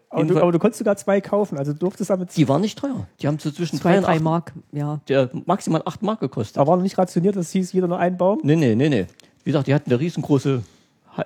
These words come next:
Speaker 2: da konntest du den mitnehmen, so viel du wolltest.
Speaker 3: Aber man muss sagen, diese, diese Edeltannen und sowas, das gab's halt
Speaker 2: Nee,
Speaker 3: gar
Speaker 2: das
Speaker 3: nicht.
Speaker 2: nicht.
Speaker 3: Und da unsere
Speaker 1: Was war das?
Speaker 3: Tannebäume, äh, ganz schnell genadelt haben, haben die meisten Leute dann Kiefern gekauft. Also
Speaker 2: Ja.
Speaker 3: wir hatten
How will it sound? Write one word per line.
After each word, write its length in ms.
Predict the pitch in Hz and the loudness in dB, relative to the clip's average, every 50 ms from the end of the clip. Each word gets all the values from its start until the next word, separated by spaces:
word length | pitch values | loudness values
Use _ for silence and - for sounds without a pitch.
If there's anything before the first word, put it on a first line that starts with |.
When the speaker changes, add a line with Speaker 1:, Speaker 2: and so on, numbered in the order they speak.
| - - - | -8 -10 -8
Speaker 2:
da 80 | - - | -8 -2
konntest 240 | - 147 131 - | -2 -2 -2 0
du 60 | 147 143 | 0 0
den 80 | 151 | 0
mitnehmen, 240 | 165 180 - 180 165 | -2 0 0 -2 -2
so 40 | 151 | 0
viel 120 | - 180 | 0 0
du 100 | 170 160 | 2 2
wolltest. 380 | 160 160 151 - - - - - - - - | 2 2 2 2 -2 -4 -10 -18 -20 -6 -4
Speaker 3:
Aber 200 | 185 160 185 180 | 0 2 2 2
man 360 | 165 165 - - 165 175 175 | 2 0 -2 -2 0 0 2
muss 140 | 175 170 - | 2 2 2
sagen, 260 | - 180 180 - 175 | 2 0 0 0 -2
diese, 340 | 135 170 156 - 156 147 135 - - - - - _ _ - | -2 -2 0 0 0 -2 -2 -4 -10 -20 -20 -20 _ _ -8
diese 160 | 170 139 - - - | -6 -6 -6 -4 0
Edeltannen 560 | 175 208 208 196 170 - - 180 156 160 147 | 2 2 2 2 0 0 0 0 0 0 0
und 100 | 143 143 | -2 -2
sowas, 280 | - 170 151 143 143 - | -2 -2 -2 -2 -4 -6
das 180 | - 143 - | -8 -10 -6
gab's 240 | - 170 160 - - | -4 -4 -4 0 2
halt 80 | - 139 127 | 2 4 4
Speaker 2:
Nee, 20 | 101 | 4
Speaker 3:
gar 140 | - 160 | 2 2
Speaker 2:
das 80 | 156 156 | 2 2
Speaker 3:
nicht. 200 | 147 135 98 - | 0 -2 -4 -6
Speaker 2:
nicht. 100 | - - - - - _ _ | -12 -20 -20 -20 -20 _ _
Speaker 3:
Und 280 | 180 170 170 156 - | 0 2 2 2 2
da 140 | 170 165 175 | 2 2 2
unsere 680 | 175 - 170 170 151 - - - 165 151 147 139 127 - - _ - _ _ _ | 2 0 0 -2 -2 -4 -4 -4 -2 0 0 -2 -4 -6 -12 _ -20 _ _ _
Speaker 1:
Was 140 | - - - | -6 0 4
war 80 | 135 | 4
das? 80 | 151 202 | 4 6
Speaker 3:
Tannebäume, 640 | 247 233 190 - - - 185 185 190 185 170 - - _ _ _ _ _ _ _ - | 4 2 0 -2 -2 0 0 2 2 0 -2 -4 -8 _ _ _ _ _ _ _ 0
äh, 220 | 175 170 165 160 | 2 2 2 2
ganz 320 | 156 - 180 190 190 165 - | 0 0 0 0 -2 -4 -4
schnell 340 | - 208 190 175 170 165 - _ | -2 0 2 2 2 2 0 _
genadelt 500 | - 180 156 175 190 214 214 208 175 - - _ _ _ - | -2 0 2 2 2 0 0 -2 -4 -6 -8 _ _ _ -4
haben, 440 | 170 185 180 180 175 165 147 147 - - _ - - - | 0 0 0 2 0 -2 -4 -4 -6 -10 _ -20 -6 -2
haben 160 | 175 170 170 | -2 0 0
die 60 | 156 160 | 0 2
meisten 400 | 165 175 175 185 - - - 170 | 2 2 2 0 -2 -4 -2 0
Leute 240 | 160 170 170 156 - | 2 2 2 0 -2
dann 180 | - 160 156 165 | -2 -2 -2 -2
Kiefern 420 | - - 196 202 - 170 147 143 | 0 -2 -2 -2 0 -2 -4 -4
gekauft. 500 | 127 143 - - 151 127 131 123 - - | -4 -6 -6 -4 -4 -4 -4 -6 -6 -4
Also 180 | 143 156 165 156 | 0 0 2 2
Speaker 2:
Ja. 100 | 151 165 | 4 2
Speaker 3:
wir 100 | 180 185 | 4 4
hatten 260 | 208 196 - 185 | 2 2 0 -2